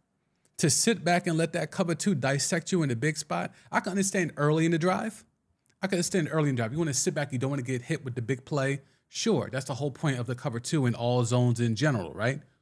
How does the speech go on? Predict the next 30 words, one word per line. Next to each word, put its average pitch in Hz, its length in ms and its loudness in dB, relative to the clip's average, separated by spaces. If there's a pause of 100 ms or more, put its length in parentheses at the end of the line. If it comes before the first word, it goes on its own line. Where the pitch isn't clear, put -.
(160)
Cool. 135 520 0 (760)
Once 339 260 2
they 214 180 4
hit 170 200 4
midfield, 170 840 2 (1040)
all 208 120 2
right, 139 160 6
we 285 100 6
gotta 339 160 4
switch - 280 2
this 131 180 2
up. 117 260 -2 (760)
Clearly, 277 420 4
they're, 226 200 2
they're 214 200 0
getting 196 240 4
chunk 220 340 0
play 190 180 0
after 165 180 -2
chunk 196 320 0
play 180 140 0
after 156 180 -4
chunk 175 280 0
play. 170 220 -2
We 247 200 2
need 254 160 2
to 135 80 0
switch - 300 -4
this 127 180 -4
up. - 220 -6